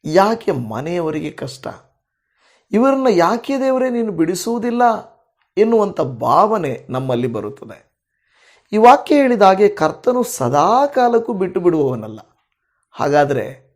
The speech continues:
ಕರ್ತನು ತಾತ್ಕಾಲಿಕವಾಗಿ ಕೈ ಬಿಡುತ್ತಾರಾ? ದೇವರು ಬೇಕಂತ ನಮ್ಮನ್ನ ಕೈ ಬಿಡುವುದಿಲ್ಲ. ನಾವೇ ದೇವರ ಕೈಯಿಂದ ಬಿಡಿಸ್ಕೊಂಡು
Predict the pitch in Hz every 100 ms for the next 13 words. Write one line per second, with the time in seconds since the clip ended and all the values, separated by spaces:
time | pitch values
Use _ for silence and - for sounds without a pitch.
0 | _ _ _ _ _ - 127 - 226 226
1 | 220 139 156 - - 240 247 240 233 226
2 | 214 202 196 202 208 208 208 202 208 233
3 | _ _ _ _ _ _ _ _ 147 131
4 | 156 165 208 226 226 233 156 170 185 247
5 | - 269 269 269 247 233 214 190 - -
6 | 135 175 175 175 135 120 98 87 127 _
7 | _ _ _ _ _ - 123 143 160 196
8 | 226 247 262 170 170 196 208 202 - 156
9 | 160 185 190 - 143 165 202 - - 214
10 | 160 110 - -